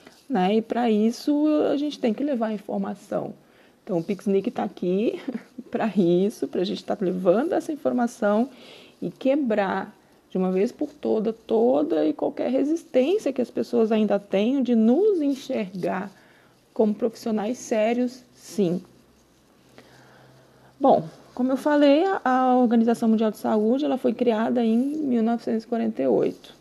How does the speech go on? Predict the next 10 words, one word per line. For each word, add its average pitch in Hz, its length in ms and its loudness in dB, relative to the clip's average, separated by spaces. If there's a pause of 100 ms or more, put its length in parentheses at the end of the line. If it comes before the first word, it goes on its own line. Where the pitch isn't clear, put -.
(440)
Aí, 294 540 -2
vinte 311 520 -2
e - 40 -20
quatro - 480 -6
anos 240 340 0
depois, - 800 0 (480)
em 185 160 2
setenta 208 800 -2
e 220 60 4
dois, 180 560 2